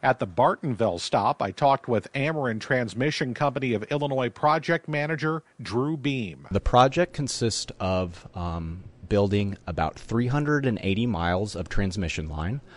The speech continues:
Speaker 2: Um, we are also building three new substations and making upgrades to, um, a handful of other substations.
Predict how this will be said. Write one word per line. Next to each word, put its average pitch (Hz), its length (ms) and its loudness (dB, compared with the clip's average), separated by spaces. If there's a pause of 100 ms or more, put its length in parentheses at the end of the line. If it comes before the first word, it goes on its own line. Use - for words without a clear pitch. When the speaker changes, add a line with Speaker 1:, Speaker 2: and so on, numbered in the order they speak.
(420)
Speaker 2:
Um, 80 460 -4
we 90 100 2
are 85 100 4
also 90 440 2
building 85 400 2
three 104 360 6
new 110 140 6
substations 131 960 0
and 80 260 0
making 85 300 0
upgrades 120 800 0
to, 82 480 2
um, 80 200 0
a 73 60 0
handful 90 460 2
of 82 80 0
other 82 180 0
substations. - 840 -8